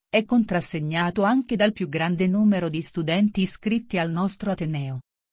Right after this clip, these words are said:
Si tratta di tantissimi giovani, provenienti da ben settantacinque nazioni, che hanno deciso di studiare a Roma, in un ambiente internazionale unico,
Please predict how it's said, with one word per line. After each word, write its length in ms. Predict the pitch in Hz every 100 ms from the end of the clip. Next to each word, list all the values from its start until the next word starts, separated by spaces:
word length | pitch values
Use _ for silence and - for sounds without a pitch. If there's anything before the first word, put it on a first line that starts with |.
| _
Si 220 | - 208
tratta 460 | 208 247 285 - 226
di 120 | 202
tantissimi 800 | 196 175 170 151 - - 147 143
giovani, 480 | 135 151 147 147 147 - _
provenienti 640 | - 185 175 180 214 214
da 160 | 214 175
ben 320 | 147 196 208
settantacinque 840 | 220 185 - 180 185 175 202 190 165
nazioni, 640 | 160 - - 196 214 233 - _
che 120 | -
hanno 260 | 175 170 156
deciso 500 | 147 143 208 214 196
di 120 | 165
studiare 540 | 160 - 156 170 175 165
a 40 |
Roma, 320 | 156 131 131 127 _
in 160 | - 208
un 100 | 190
ambiente 460 | 175 175 233 220 208
internazionale 960 | 190 196 175 180 - - 160 180 175
unico, 540 | 160 151 143 143 151